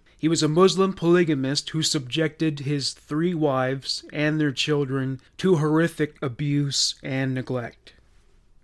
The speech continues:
Four of the children commented on the traumatic experience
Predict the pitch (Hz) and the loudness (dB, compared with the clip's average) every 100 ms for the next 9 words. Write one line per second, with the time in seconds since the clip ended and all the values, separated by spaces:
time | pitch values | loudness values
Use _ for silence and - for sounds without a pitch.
0 | - - - - - 165 185 170 151 - | -20 -20 -20 -12 -2 2 2 0 -2 -2
1 | 185 180 151 135 127 143 160 143 135 131 | 0 2 0 -2 -2 -2 0 0 -2 -2
2 | 139 139 131 139 139 139 - 156 147 151 | -4 -6 -4 -4 -2 -2 -4 -4 -2 0
3 | 156 156 151 151 - - 143 135 135 139 | 0 -2 -2 -6 -6 -4 -2 0 0 -2
4 | 143 - | -2 -2